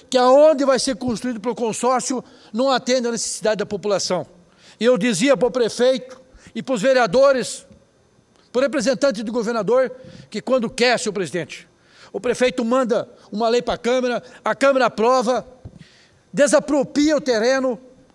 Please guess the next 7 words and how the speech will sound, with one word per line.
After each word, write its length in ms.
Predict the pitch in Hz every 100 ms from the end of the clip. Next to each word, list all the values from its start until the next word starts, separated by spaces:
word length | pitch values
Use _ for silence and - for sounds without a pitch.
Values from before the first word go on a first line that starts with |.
| _ _ -
indeniza 680 | 285 262 285 311 349 220
os 60 | 214
proprietários, 800 | 269 214 214 240 262 269 277 233 _ _ _ - _ - - -
ou 180 | 285 302
o 40 |
próprio 380 | - 294 208 262
consórcio 800 | 285 254 - 254 277 - 269 226